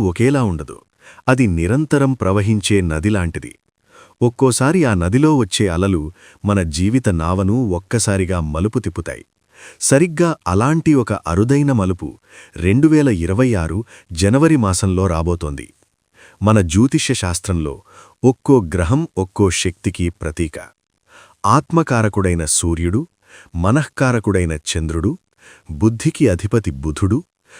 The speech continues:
సుఖాలనిచ్చే శుక్రుడు మరియు అపారమైన శక్తినిచ్చే కుజుడు.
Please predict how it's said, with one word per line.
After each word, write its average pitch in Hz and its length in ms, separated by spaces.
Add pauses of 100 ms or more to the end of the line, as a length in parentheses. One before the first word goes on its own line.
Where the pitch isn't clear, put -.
(120)
సుఖాలనిచ్చే 143 920
శుక్రుడు 82 540 (500)
మరియు 123 340 (160)
అపారమైన 139 760
శక్తినిచ్చే 95 720 (140)
కుజుడు. 78 380